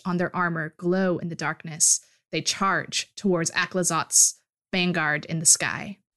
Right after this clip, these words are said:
The warriors of the Thousand Moons had their cosmium headpieces and armor also glowing in the darkness, flickers of light like stars amidst the closing abyss. Waita even remarks the image would have been beautiful had the blood of her enemies and comrades not been joining the cloud.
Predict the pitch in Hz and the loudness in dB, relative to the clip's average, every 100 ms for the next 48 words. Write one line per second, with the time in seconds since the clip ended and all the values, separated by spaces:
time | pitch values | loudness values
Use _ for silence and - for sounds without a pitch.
0 | _ - 196 240 262 226 196 185 185 - | _ 0 2 4 2 2 2 0 -2 0
1 | 190 196 208 196 180 175 165 - - 185 | 0 2 4 4 2 0 -2 -4 -4 -2
2 | 175 - - 180 180 202 196 190 190 - | -2 -4 -2 0 2 2 2 0 -2 -6
3 | - 185 - 196 - 180 175 170 156 156 | -6 -4 -2 0 0 0 -4 -6 -8 -8
4 | - - 202 214 202 180 175 160 160 156 | -14 -4 2 4 4 2 -2 -4 -8 -8
5 | 156 147 - - - - - _ _ _ | -6 -8 -8 -8 -2 -2 -4 _ _ _
6 | _ 220 214 220 196 180 185 190 180 - | _ -2 0 2 0 0 -2 -2 -2 -4
7 | 160 - - 185 175 165 170 - 190 185 | 2 4 4 2 0 0 0 0 0 0
8 | - - - 180 160 160 160 147 156 - | 0 0 -2 -2 -2 -6 -8 -6 0 0
9 | - - _ _ - 190 208 233 214 196 | 0 -6 _ _ -2 0 2 2 2 0
10 | 190 185 185 180 - - 185 226 240 208 | 0 0 0 0 -4 -2 2 2 2 0
11 | 190 180 175 180 170 - 165 175 - 95 | 0 -2 -2 -2 -2 -2 -2 -2 -6 -14
12 | - _ 175 165 165 180 180 175 165 180 | -16 _ -6 -4 -2 0 0 -2 -6 -2
13 | 196 185 170 160 - 180 180 160 156 - | -2 -2 -4 -8 -8 -4 -2 -4 -6 -4
14 | 180 165 180 170 165 160 165 165 - 170 | -4 -4 -6 -6 -6 -8 -10 -12 -8 -6
15 | 156 - | -6 -10